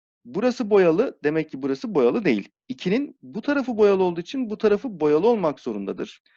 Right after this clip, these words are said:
Sıfırın ne sağında ne solunda olmalı. İkiye baktığımda solunda bir tane, sağında bir tane olmalıdır. Boyadım. Ve burayı da tamamladık. Sıfıra baktım, ne sağında ne solunda olacaktır. Birin de bu tarafta var. Bütün boyaları bulmuş olduk.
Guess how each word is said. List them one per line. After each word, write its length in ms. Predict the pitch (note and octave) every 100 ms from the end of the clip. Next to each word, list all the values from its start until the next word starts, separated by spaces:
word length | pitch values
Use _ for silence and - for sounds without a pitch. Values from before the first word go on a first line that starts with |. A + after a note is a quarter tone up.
| _ _
Sıfırın 540 | - C#4 B3 G#3+ D#3
ne 100 | G3+
sağında 340 | A3+ F#3+ F3 B3
ne 100 | A3+
solunda 300 | G3+ F3+ D#3
olmalı. 400 | B2+ G#2+ F#2 - _ _ _ _ _ _ _
İkiye 320 | - B3 C4
baktığımda 520 | A#3 - F3 D#3+ A3+
solunda 500 | C4 - F#3 G3+ G#3
bir 100 | G3+
tane, 280 | F#3+ F3+ A#3
sağında 420 | - G3+ F#3+ F#3
bir 80 | E3+
tane 220 | D3+ A#2+
olmalıdır. 580 | G#2+ G2+ F#2 F#2 C#3+ - _
Boyadım. 600 | F#2+ F2 - G#2+ G#3+ A#3+ _ _ _ _ _
Ve 300 | D#3 A#3 B3 _ _ _ _ _ _ _ _ _ -
burayı 280 | G3+ E3+
da 100 | C3
tamamladık. 500 | B2+ A2+ G#2 G2+ A#3+
Sıfıra 380 | - B3 - G#3
baktım, 300 | D#3 - C3+
ne 80 | F3
sağında 320 | F#3 D3+ G#3
ne 100 | A3+
solunda 340 | - E3+ C3 A#2
olacaktır. 500 | G2+ A2 - A3 G3+
Birin 220 | D3+ B2+
de 120 | F#3
bu 60 | G3
tarafta 440 | A2 G2 - G#2+
var. 200 | A3 B3 _ _ -
Bütün 300 | A#3+ F#3 D#3+
boyaları 420 | D#3 B2+ F3 G#3+
bulmuş 320 | E3+ B2 -
olduk. 240 | G2+ F#2